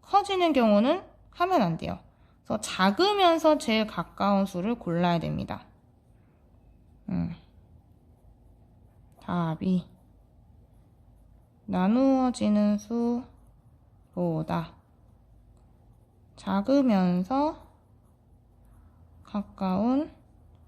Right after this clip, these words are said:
경우를 찾는다. 찾았죠? 그럼 여기서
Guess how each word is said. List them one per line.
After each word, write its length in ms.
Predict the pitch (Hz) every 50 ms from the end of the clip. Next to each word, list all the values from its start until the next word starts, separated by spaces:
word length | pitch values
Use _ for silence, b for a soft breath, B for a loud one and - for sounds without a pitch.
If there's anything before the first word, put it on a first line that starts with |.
| - - - - - - - - - _ _ -
경우를 760 | - 202 190 190 180 170 165 165 165 202 247 277 294 330 330 - - - - - _ _ _ _ _ _ _ _ - - _ _ _ _ _ _ _ _ _ _
찾는다. 720 | - - 269 277 269 240 190 185 185 202 202 196 - - - - _ _ - 214
찾았죠? 540 | - - 311 339 370 359 370 285 226 185 180 - - - _ _ _ _ _ _ _ _ _
그럼 240 | - 240 226 220 202
여기서 760 | 190 190 208 254 277 269 254 208 208 247 330 403 - -